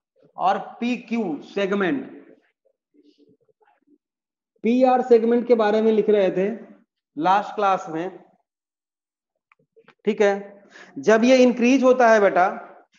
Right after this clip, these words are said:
पीआर segment, इसकी लेंथ जब बढ़ती है, तो हमने लिखा था एथेरोस्क्लेरोटिक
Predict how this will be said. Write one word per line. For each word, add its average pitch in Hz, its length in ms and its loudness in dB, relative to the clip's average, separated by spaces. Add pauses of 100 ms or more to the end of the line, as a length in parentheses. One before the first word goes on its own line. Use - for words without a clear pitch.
(720)
पीआर 240 440 2
segment, 220 720 0 (760)
इसकी 165 280 -8
लेंथ 196 380 0
जब 233 320 -2
बढ़ती 185 420 -2
है, 226 100 4
तो 220 100 -4
हमने 202 240 -4
लिखा 208 300 -2
था 180 460 -4 (240)
एथेरोस्क्लेरोटिक 220 2000 2